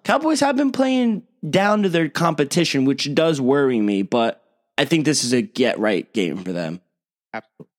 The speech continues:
Speaker 1: So those are our plays for the fo-, for football tomorrow. Let's go to college. Um, Joey, I know we both have this matchup, Oklahoma versus the Gators. What do you like?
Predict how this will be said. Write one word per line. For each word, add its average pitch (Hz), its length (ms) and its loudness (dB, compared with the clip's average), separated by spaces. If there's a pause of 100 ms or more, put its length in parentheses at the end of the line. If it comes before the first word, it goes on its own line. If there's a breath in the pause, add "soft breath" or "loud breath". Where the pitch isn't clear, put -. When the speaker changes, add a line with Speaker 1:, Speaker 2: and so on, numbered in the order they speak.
(180)
Speaker 1:
So 110 420 0 (300 loud breath)
those 170 180 2
are 165 140 2
our 190 200 2
plays 190 320 0
for 165 200 2
the 143 100 -2
fo-, 208 300 -2
for 147 180 0
football 208 380 2
tomorrow. 208 600 2 (320 loud breath)
Let's 247 160 0
go 330 120 0
to 285 80 2
college. 156 640 0
Um, 143 540 0
Joey, 165 340 2
I 127 80 2
know 165 180 2
we 160 120 0
both 156 320 0
have 147 260 0
this 147 260 0
matchup, 113 520 0
Oklahoma 160 760 2
versus 135 300 0
the 131 80 0
Gators. 113 560 0
What 120 280 0
do 131 60 0
you 123 160 2
like? 95 420 -2